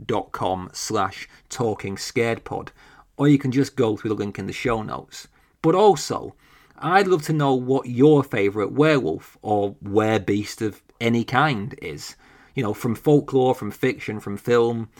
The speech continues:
were-tigers, were-bears, were-sharks, whatever. Tell me. Get in touch on Twitter or Instagram at Talk Scared Pod, or if you like, send me an email to talkingscaredpod at gmail dot com.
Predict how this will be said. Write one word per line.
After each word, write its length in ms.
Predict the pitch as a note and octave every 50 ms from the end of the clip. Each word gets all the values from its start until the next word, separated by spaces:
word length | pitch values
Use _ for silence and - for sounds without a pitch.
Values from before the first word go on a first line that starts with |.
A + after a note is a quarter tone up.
| - _ _ _
were-tigers, 880 | - G#2 A2 A#2+ B2 B2+ A#2+ - - B2+ A#2+ A#2+ A#2+ A2+ A#2 A#2 A2+ G#2
were-bears, 800 | G#2+ G2 G2+ A2+ A2+ A#2 A#2 A2 G#2+ A2+ A2+ A2+ A2+ A2+ A2 G#2+
were-sharks, 840 | G2+ G2+ A2+ A2 G#2+ G#2 - - - A2+ G#2+ G#2+ G#2+ G#2+ - - - - - - _
whatever. 460 | - C#3+ B2+ D#3 D#3+ C#3 A#2+ F2+ - - _ _ _ _
Tell 260 | - - D#3 C#3+ B2+
me. 200 | G#2 E2+ E2+ - _ _ _ _ _ -
Get 140 | B2 D#3 F3
in 140 | F#3+ F#3+ E3
touch 400 | - - C#3+ C#3 C3+ - - -
on 140 | A2+ A2 G#2+
Twitter 640 | - - - D#3 D3+ D3 - - F#2+ G2 A2+ - _ _ _ _ -
or 200 | G#2+ G#2+ - -
Instagram 720 | - D3 D3 C#3 - - A2+ F#2+ F#2 F2+ F#2 G2 A2+ B2 - _ _ _ _ _ -
at 160 | - - -
Talk 500 | - - D3+ C#3 C#3 C3+ C3+ - - -
Scared 580 | - - - - - B2 A2+ G#2+ G#2 G#2 - -
Pod, 360 | - - A2 F2+ F#2+ - - - _ _ - _ _ _ _ _ -
or 160 | - A#2+ D3+
if 140 | D3+ D3 -
you 80 | A2+
like, 340 | G2+ G2 G2+ A#2 C3+ C3+ -
send 280 | - - - C3+ C3 C3
me 100 | C3+ C3
an 80 | C3
email 440 | D3+ D#3+ D3+ B2 G#2 F#2 F2+ F#2+ G2 -
to 120 | - - C#3
talkingscaredpod 1600 | - - - C3 C3 B2+ B2+ - - B2 A#2 G#2+ G#2+ G#2+ - - - - - B2+ A#2 A2+ A2+ G#2 - - - - - F2+ - - - -
at 140 | - G2 A2
gmail 400 | G#2+ B2+ C3 A#2+ G#2 G2 G2 F#2+
dot 220 | G2 F#2 - -
com. 320 | - - A#2+ - - -